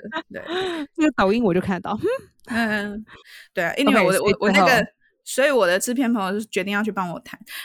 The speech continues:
Speaker 1: 然后于是我就先跟那个公司讲说：“哎，我现在签了一个经纪约，然后那个我的经纪人说我一旦动笔的话，他就要收钱，那我请他来跟你谈好吗？”然后他突然就说：“哦，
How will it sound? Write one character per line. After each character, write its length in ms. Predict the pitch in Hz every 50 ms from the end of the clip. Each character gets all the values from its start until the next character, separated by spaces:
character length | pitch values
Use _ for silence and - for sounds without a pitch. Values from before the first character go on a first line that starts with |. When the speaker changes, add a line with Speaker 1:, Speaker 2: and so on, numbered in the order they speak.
| -
Speaker 1:
然 100 | - 180
后 220 | 233 269 254 202 -
于 160 | - 202 190
是 160 | - - 277
我 100 | 233 165
就 120 | - 196 202
先 200 | - 208 190 196
跟 280 | 185 190 196 202 208 202
那 140 | - 202 190
个 140 | 180 180 165
公 180 | - 170 170 180
司 140 | 185 185
讲 180 | 185 175 156 165
说 120 | 190 185 185 -
：“哎， 160 | - 196 196 190
我 420 | 185 175 170 160 160 165 - - - - - -
现 120 | - 233
在 120 | 226 220 208
签 200 | 214 - 226 196
了 140 | 190 180 170
一 60 | 165
个 80 | 175
经 200 | 170 185 190 185
纪 200 | 190 202 190 180
约， 440 | 170 160 147 147 - - - - - -
然 120 | - 143
后 240 | 160 180 208 185 170 - - - - - -
那 120 | - 190
个 400 | 185 175 170 160 - 98 92 - -
我 100 | - 156
的 120 | 160 151 170
经 160 | 196 202 214
纪 80 | 208 214
人 160 | 196 170 185
说 200 | 185 190 190 175
我 120 | 170 170
一 40 | 165
旦 200 | 160 196 190 180
动 180 | - 185 175 143
笔 140 | 147 -
的 80 | - 165
话， 220 | 170 180 175 175
他 40 | 170
就 100 | 165 170
要 320 | 165 160 160 165 165 190 196 _ -
收 280 | - - 165 160 156 156
钱， 240 | - - - - - 147 -
那 180 | 190 190 175 160
我 120 | - 175 165
请 180 | - - 156
他 120 | 156 175 175
来 100 | 170 160
跟 100 | 175 165
你 80 | - -
谈 180 | - - 151 -
好 160 | 170 - -
吗？” 160 | - - - - - - - - -
然 80 | - 190
后 80 | 226 226
他 100 | - 226
突 160 | 226 - 233
然 120 | 190 170
就 40 | 202
说 80 | 247 247
：“哦， 40 | -